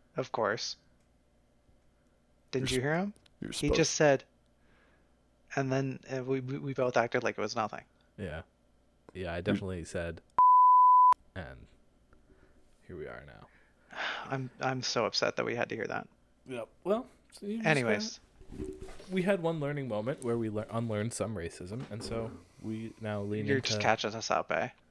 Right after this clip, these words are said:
Speaker 3: imaginary racism, yeah.
Speaker 1: Okay, that's great. Uh, Jacob, you had a real thing to talk about?
Speaker 2: Yeah, I,
Speaker 3: I
Speaker 2: uh,
Speaker 3: do. I do too.
Speaker 1: Oh,
Speaker 2: Nico-
Speaker 1: okay.
Speaker 2: okay, go ahead.
Speaker 3: The Ukrainians, they're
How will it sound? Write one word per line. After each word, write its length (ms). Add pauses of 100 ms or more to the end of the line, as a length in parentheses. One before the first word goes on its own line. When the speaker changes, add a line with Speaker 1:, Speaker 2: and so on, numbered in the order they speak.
Speaker 3:
imaginary 680
racism, 360 (100)
yeah. 140 (760)
Speaker 1:
Okay, 300 (260)
that's 180
great. 300
Uh, 220
Jacob, 360
you 100
had 140
a 40
real 260
thing 240
to 80
talk 240
about? 260 (260)
Speaker 2:
Yeah, 340 (200)
I, 100
Speaker 3:
I 60
Speaker 2:
uh, 200
Speaker 3:
do. 140 (560)
I 40
do 120
too. 180 (760)
Speaker 1:
Oh, 100
Speaker 2:
Nico- 140
Speaker 1:
okay. 140
Speaker 2:
okay, 320 (300)
go 120
ahead. 180 (720)
Speaker 3:
The 60
Ukrainians, 560
they're 160